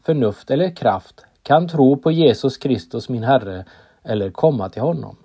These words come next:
Utan den helige Ande har kallat mig genom evangelium, upplyst mig med sina gåvor, helgat och bevarat mig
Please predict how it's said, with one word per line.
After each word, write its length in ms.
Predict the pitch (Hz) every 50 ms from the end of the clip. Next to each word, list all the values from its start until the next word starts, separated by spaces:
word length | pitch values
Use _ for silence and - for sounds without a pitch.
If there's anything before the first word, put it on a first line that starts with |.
| _ _ _ _ _ _ _ _ _ _ _ _ _ _ _ _
Utan 300 | - 165 170 165 156 139
den 120 | 139 135 143
helige 440 | 151 175 190 180 151 123 - 127
Ande 220 | 135 175 175 127 110
har 80 | 107
kallat 480 | 104 - 180 196 180 127 110 104 98 _
mig 160 | 113 110 110
genom 240 | 110 107 107 110 110
evangelium, 920 | 110 107 101 107 107 104 120 151 175 165 131 98 92 92 110 143 175 165 127 _ _ _ _ _ _ _ _ _ _ _ _ _
upplyst 680 | - 180 208 202 _ _ - - 170 160 175 170 -
mig 180 | 185 165 147 131
med 160 | 123 120 120
sina 260 | - 156 139 123 107
gåvor, 580 | 107 127 127 120 107 92 90 90 92 90 - - _ _ _ _ _ _ _ _ _
helgat 680 | - 156 170 151 120 85 - 104 113 117 _ _ _
och 160 | - _ 127
bevarat 600 | 117 131 135 139 143 131 104 92 92 104 104 _
mig 340 | 123 110 101 92 87 85 82